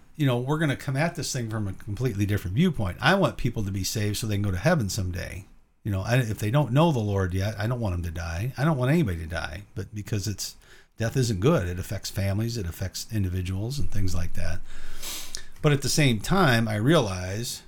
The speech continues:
you know, like I said, there's an economic situation to this, which I think the most secular humanists and atheists would do too. But when I then put a political hat in the arena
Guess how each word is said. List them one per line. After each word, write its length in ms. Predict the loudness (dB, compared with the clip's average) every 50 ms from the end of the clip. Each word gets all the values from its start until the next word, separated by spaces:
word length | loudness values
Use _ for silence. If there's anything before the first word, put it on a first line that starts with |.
| -8 -6
you 80 | -4
know, 320 | -2 -2 -2 -4 -6 -8 -10 -12 -16 -16 -14
like 180 | -14 -12 -10 -10
I 40 |
said, 260 | -6 -2 0 0 0 0
there's 160 | -2 -4 -2
an 80 | -2
economic 500 | 0 0 0 2 4 4 4 4 4 2
situation 640 | 0 -2 -2 -2 -2 -2 -2 -2 -2 -2 -2 -2 -4
to 60 | -4
this, 340 | -2 -4 -4 -4 -6 -8 -8 -10 -10 -10 -10 -10 -10 -10 -6 -4
which 160 | -4 2 4
I 100 | 4 4 4
think 240 | 2 -2 -4 -2
the 280 | 2 2 4 4 2 2
most 260 | 0 0 0 0 2 0
secular 300 | -2 -2 0 -2 -2 0
humanists 480 | 2 2 2 2 2 2 0 -2 -2
and 160 | -4 -6 -6 -4
atheists 440 | -4 -4 -2 -2 -2 -4 -4 -4 -6
would 80 | -6
do 160 | -6 -6 -6
too. 440 | -2 0 0 0 0 0 -2 -4 -8 -10 -14 -4 2
But 280 | 4 4 4 4 2 -4 -10 -16 -20 -20 -20 -20 -20 -20 -20 _ _ _ _ _ _ _ -2
when 180 | 0 2 2
I 200 | 2 2 2 0
then 300 | 2 2 4 4 4 4
put 180 | 2 2 2 2
a 100 | 2 0
political 540 | 0 0 2 4 4 4 2 0 -2 -4 -2
hat 380 | -2 -2 -2 -2 -4 -6 -6
in 140 | -6 -4 -4
the 140 | -2 -4 -4
arena 500 | -4 -4 -4 -4 -4 -4 -4 -4 -4